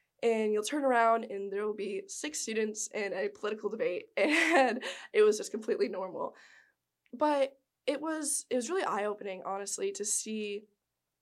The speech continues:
the range in the delegates selected, uh, as well as hear out people's views. You know, we had a lot of people that would lean more left, but were very, very stuck in a certain, a certain issue that would be on the right. And it was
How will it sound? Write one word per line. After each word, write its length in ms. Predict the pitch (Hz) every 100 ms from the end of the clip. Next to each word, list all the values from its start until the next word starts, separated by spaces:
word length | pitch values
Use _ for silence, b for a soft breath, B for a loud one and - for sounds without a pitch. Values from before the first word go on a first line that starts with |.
| _ 254
the 140 | 233
range 640 | 196 196 208 262 302 - -
in 320 | 214 208 208 208
the 80 |
delegates 420 | 202 180 202 - -
selected, 680 | 185 - - 214 214 214 b b b b b b b _
uh, 180 | 226 208 -
as 200 | 220 226
well 180 | 247
as 340 | 247 240 233 -
hear 340 | - - 196 208
out 200 | 202 -
people's 380 | 220 202 196 -
views. 440 | 175 190 214 240
You 80 | 214
know, 280 | 214 202 120
we 80 | 220
had 80 | 208
a 40 |
lot 160 | 208 202
of 60 | 208
people 300 | 208 208 196
that 200 | 190 180
would 100 | 190
lean 220 | 208 202
more 140 | 196
left, 300 | 180 202 233 _ -
but 240 | 190 -
were 220 | 196 190 - _ _
very, 300 | 220 226 220
very 480 | 202 190 190 190 180 - _
stuck 580 | - - - 208 190 190
in 140 | 196
a 220 | - - - _ _ -
certain, 460 | - 226 190 185 - _ -
a 60 |
certain 260 | 202 226 196
issue 300 | 196 - 196
that 100 | -
would 80 | 104
be 80 | 190
on 80 |
the 80 | 180
right. 260 | 175 165 - _
And 180 | 202 196
it 120 | 190
was 240 | 196 196